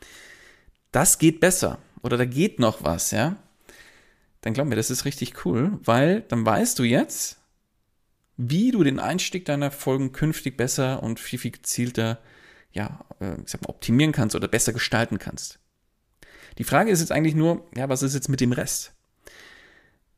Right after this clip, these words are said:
Denn viele denken, ja, ich rede einfach mal so ein bisschen rein, hab so einen Podcast als netten Nebenkanal in irgendeiner Art und Weise, ja, aber er kann einfach viel, viel mehr. Er kann, der Podcast kann dein, dein Herzstück sein von deinem gesamten Marketing.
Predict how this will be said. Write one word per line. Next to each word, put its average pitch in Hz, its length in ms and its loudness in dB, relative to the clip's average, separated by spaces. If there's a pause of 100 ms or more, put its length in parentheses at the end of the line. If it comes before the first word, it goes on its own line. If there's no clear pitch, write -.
(260)
Denn 123 440 2 (280)
viele 139 220 -2
denken, 127 260 0
ja, 117 80 0
ich 113 220 -4
rede 123 120 -2
einfach 113 180 -4
mal 117 120 -2
so 160 60 -2
ein 143 80 0
bisschen 123 320 2
rein, 151 260 0
hab 123 160 -2
so - 80 -4
einen 107 80 0
Podcast - 440 -4
als - 160 -6
netten 117 340 0
Nebenkanal 139 920 0
in 127 160 -4
irgendeiner 127 260 -2
Art - 120 -8
und 123 140 -4
Weise, 127 360 0
ja, 143 180 0
aber 139 220 -6 (300)
er 143 100 -8
kann 170 320 -2
einfach 151 240 0
viel, 147 220 -2
viel 135 160 0
mehr. 120 400 2 (100)
Er - 100 -8
kann, 131 380 -2 (100)
der - 80 -2
Podcast 147 360 -2
kann 143 140 2
dein, 127 300 0 (160)
dein 120 160 -4
Herzstück 127 520 -2
sein - 260 -2
von 110 140 -4
deinem 113 160 -2
gesamten 113 380 -2
Marketing. - 520 -8